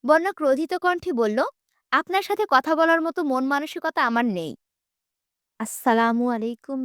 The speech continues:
বাচ্চা পোলাপাইন, কেমন আছো তোমরা সবাই? আজকে কিন্তু আমার ভিডিওতে ভয়েস দিতে সেই লাগছে। অন্যদিন কালকের ভিডিওটাও ছিল তোমার মনে করো এক ঘন্টার। আমার ভিডিওতে ভয়েস দিতে দিতে মনে হচ্ছিল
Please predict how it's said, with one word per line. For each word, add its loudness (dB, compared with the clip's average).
বাচ্চা -8
পোলাপাইন, -6
কেমন 0
আছো -2
তোমরা -2
সবাই? -6
আজকে -2
কিন্তু -2
আমার 2
ভিডিওতে 2
ভয়েস 2
দিতে -4
সেই 2
লাগছে। -2
অন্যদিন 4
কালকের -2
ভিডিওটাও 0
ছিল -6
তোমার -2
মনে -2
করো -4
এক -4
ঘন্টার। -2
আমার 0
ভিডিওতে 0
ভয়েস -2
দিতে -14
দিতে -4
মনে 2
হচ্ছিল -2